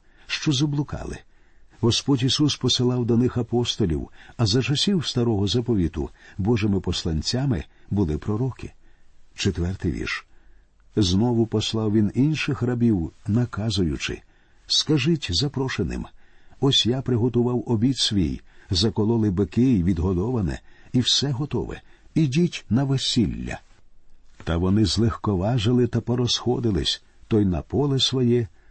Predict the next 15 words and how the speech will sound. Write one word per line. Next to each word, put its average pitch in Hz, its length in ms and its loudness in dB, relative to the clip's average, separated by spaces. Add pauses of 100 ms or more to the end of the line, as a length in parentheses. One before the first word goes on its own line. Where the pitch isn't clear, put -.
а 117 80 0
той 110 260 2
на 95 140 0
свій 80 320 0
торг. 117 500 -4 (580)
А 113 100 2
останні, 135 640 2
похапавши 127 720 -4
рабів 139 340 2
його, 95 300 2 (180)
знущалися 139 880 0
та 131 140 -2
й 127 120 2
повбивали 107 800 -2
їх. 73 400 -6